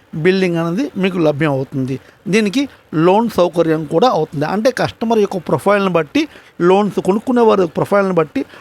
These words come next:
లోన్ కూడా అవుతుంది. మరి అతి తక్కువ ధరలో ఉన్న ఈ జీ ప్లస్ వన్ బిల్డింగ్ మీరు చూడాలి అనుకుంటే, విజయనగరంలో చూడాలి, వచ్చి చూడాలనుకుంటే, లేదా మీ ఫ్రెండ్స్కైనా చూడాలనుకుంటే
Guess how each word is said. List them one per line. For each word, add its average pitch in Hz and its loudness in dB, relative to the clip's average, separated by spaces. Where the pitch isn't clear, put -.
లోన్ 190 2
కూడా 202 2
అవుతుంది. 135 -2
మరి 185 -2
అతి 185 0
తక్కువ 226 2
ధరలో 202 4
ఉన్న 185 0
ఈ 170 -2
జీ 151 0
ప్లస్ - -2
వన్ 190 0
బిల్డింగ్ 180 0
మీరు 180 2
చూడాలి 208 4
అనుకుంటే, 185 0
విజయనగరంలో 208 2
చూడాలి, 196 4
వచ్చి 175 0
చూడాలనుకుంటే, 185 0
లేదా 196 0
మీ 233 4
ఫ్రెండ్స్కైనా 220 0
చూడాలనుకుంటే 185 0